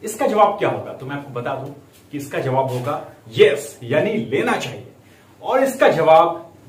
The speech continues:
ये भी होगा नो, यानी नहीं लेना चाहिए। अब आप सोचेंगे, "क्या confusion है यार, क्यों आप confuse कर रहे हो technical मेथड?"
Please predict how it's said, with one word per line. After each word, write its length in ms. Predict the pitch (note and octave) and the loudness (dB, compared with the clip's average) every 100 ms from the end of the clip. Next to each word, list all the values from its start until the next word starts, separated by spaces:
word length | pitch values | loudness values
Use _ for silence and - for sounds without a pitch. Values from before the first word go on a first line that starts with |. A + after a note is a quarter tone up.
| A#2 | -10
ये 120 | B2+ | -8
भी 120 | C3 | -8
होगा 500 | D#3 B2+ B2+ C3 - - _ _ _ _ _ _ - | -8 -8 -10 -12 -14 -20 _ _ _ _ _ _ -10
नो, 520 | C3 D4+ - - - - _ - | -4 -2 -2 -6 -14 -20 _ -14
यानी 260 | C#3 D#3 A#3 - - | -12 -10 -10 -14 -12
नहीं 240 | A3+ A#3 B3 | -8 -4 -4
लेना 220 | B2+ G#2+ | -4 -8
चाहिए। 280 | - - - _ _ _ | -14 -20 -20 _ _ _
अब 120 | - C#4+ | -8 -6
आप 100 | C#4 | -6
सोचेंगे, 380 | C4 B3+ C#4+ | -10 -10 -8
"क्या 420 | C#4 - - E3+ F#3 | -8 -10 -12 -8 -8
confusion 500 | C#3+ B2+ B2 A#2 G#2+ | -8 -10 -8 -10 -12
है 120 | F#2 | -16
यार, 520 | - - _ _ - | -20 -20 _ _ -10
क्यों 220 | C#4+ C#4 | -2 0
आप 80 | - | 0
confuse 400 | E3+ C#3+ E3+ E3+ | -4 -4 0 0
कर 100 | - | 2
रहे 120 | B2+ | -2
हो 60 | A#2 | -4
technical 300 | A2+ A2 A2 | -8 -10 -14
मेथड?" 300 | G2 F#2+ F2+ | -14 -16 -18